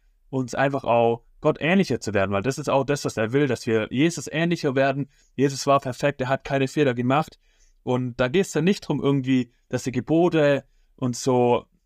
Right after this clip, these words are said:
Gebote und so nach uns, nach Geboten, uns nach Geboten richten müssen oder so, sondern dass wir Jesus ähnlicher werden.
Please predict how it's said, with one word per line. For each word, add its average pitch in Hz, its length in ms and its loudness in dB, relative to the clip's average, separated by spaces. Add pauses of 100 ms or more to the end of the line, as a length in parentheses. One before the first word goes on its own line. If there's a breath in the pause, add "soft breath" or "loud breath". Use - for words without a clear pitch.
(160)
Gebote 143 440 2
und 123 120 -2
so 117 320 4
nach 120 240 -2
uns, - 420 -8
nach 123 220 0
Geboten, 143 500 -2 (280)
uns 127 200 -6
nach 139 160 0
Geboten 147 380 0
richten 156 340 -2
müssen 160 240 0
oder 139 160 0
so, 156 320 2 (480)
sondern 127 300 2
dass 123 240 -2
wir 123 240 2 (160)
Jesus 127 380 0
ähnlicher 123 420 0
werden. 95 300 0